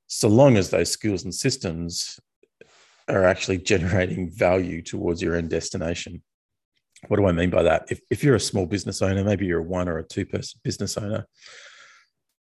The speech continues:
your, your business will have some value, but it will only have an, the value that it can repeatably find a customer, close that customer, deliver value for that customer,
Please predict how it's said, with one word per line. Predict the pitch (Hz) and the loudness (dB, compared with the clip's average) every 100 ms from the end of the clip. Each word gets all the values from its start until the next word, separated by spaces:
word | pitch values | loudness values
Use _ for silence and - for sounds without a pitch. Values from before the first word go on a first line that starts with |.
| _ | _
your, | - 110 104 98 95 92 92 92 _ - | 4 6 8 8 6 4 2 0 _ -2
your | 123 | -2
business | 87 131 127 107 | 2 2 2 -2
will | 101 90 | -4 -4
have | 92 87 | -4 -6
some | - 76 | -8 -2
value, | 85 82 90 - 117 104 - _ _ _ - _ _ | 0 2 0 -6 -14 -18 -20 _ _ _ -20 _ _
but | - 92 - _ - | 2 2 0 _ -6
it | 92 | -2
will | 110 | 4
only | 117 113 92 | 4 4 2
have | 95 90 85 - _ _ _ _ - | 0 -2 -6 -16 _ _ _ _ -4
an, | 95 98 - | -4 -4 -6
the | 110 | -2
value | 95 85 95 104 95 85 | 0 4 4 6 4 0
that | 82 87 - _ _ _ _ _ _ _ _ _ - | 0 0 -2 _ _ _ _ _ _ _ _ _ -8
it | 131 | -8
can | - 98 | -4 -4
repeatably | 92 - 117 101 90 | -4 2 2 2 -2
find | - 107 107 107 | 0 0 0 -2
a | |
customer, | - 104 - 107 107 107 _ _ _ _ | -2 -4 -2 -4 -4 -6 _ _ _ _
close | 110 98 92 | 2 4 4
that | 95 - | -2 -2
customer, | - - 101 95 90 90 _ _ _ _ - | -8 -6 -6 -2 -2 -4 _ _ _ _ -4
deliver | 104 90 85 | -2 -2 -2
value | 80 101 110 92 | 2 4 4 2
for | 92 | -2
that | - - | -4 -4
customer, | 90 - - 87 87 | -4 -4 -2 0 0